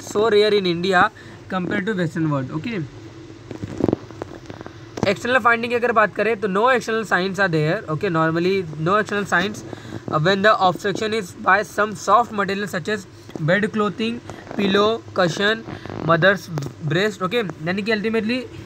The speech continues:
ये जो एक्सटर्नल साइन मिला हुआ है ना, ओके, ये देखिए, ये जो एक्सटर्नल साइन मिला हुआ है, laceration in the leaves, okay, then contusions, abrasion, uh, ultimately over the, um, facial parts, okay, over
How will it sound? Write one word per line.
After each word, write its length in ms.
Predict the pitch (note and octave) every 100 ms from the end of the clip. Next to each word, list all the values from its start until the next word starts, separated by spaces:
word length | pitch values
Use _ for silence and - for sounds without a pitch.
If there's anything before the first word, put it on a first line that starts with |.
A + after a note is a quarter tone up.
| -
ये 120 | F3+ G#3
जो 120 | A3+
एक्सटर्नल 320 | G#3 G#3+ A#3
साइन 240 | - G#3+
मिला 240 | G#3 F#3+ G#3+
हुआ 200 | G#3 G#3+
है 80 | F3+
ना, 200 | F3 A3
ओके, 180 | D3+ A3+
ये 280 | F3+ C#3 D3+
देखिए, 320 | - F3 A#3 - - - - -
ये 100 | D#3+
जो 120 | E3+ -
एक्सटर्नल 280 | F3 E3+ G3+
साइन 220 | G3 G3
मिला 200 | F#3 F3+
हुआ 140 | F#3 G3
है, 60 |
laceration 540 | F3+ E3 F#3+ F3+ E3+ G3 F#3+ - - -
in 180 | F3+ F3+
the 400 | F#3 F#3 F#3+ E3+
leaves, 340 | F3 G3 F#3+ E3
okay, 280 | F3 A3 F#3+ - - -
then 220 | D#3 F3+ E3
contusions, 500 | F#3+ F3+ F3+ G#3 G#3 -
abrasion, 460 | E3+ E3 F#3 F#3 G3 F3+ -
uh, 400 | - D#3+ D#3 D#3 D3+ D#3+
ultimately 500 | E3 F#3 F3+ F#3+ F#3+
over 300 | E3+ E3 F3+
the, 280 | F3+ F#3 F#3 - - - -
um, 480 | D3+ D#3 D3+ D3+ D3 D3 - - -
facial 320 | F3+ D#3+ G3 G3
parts, 380 | F#3 F#3+ G3 F#3+
okay, 160 | E3 G3
over 220 | E3+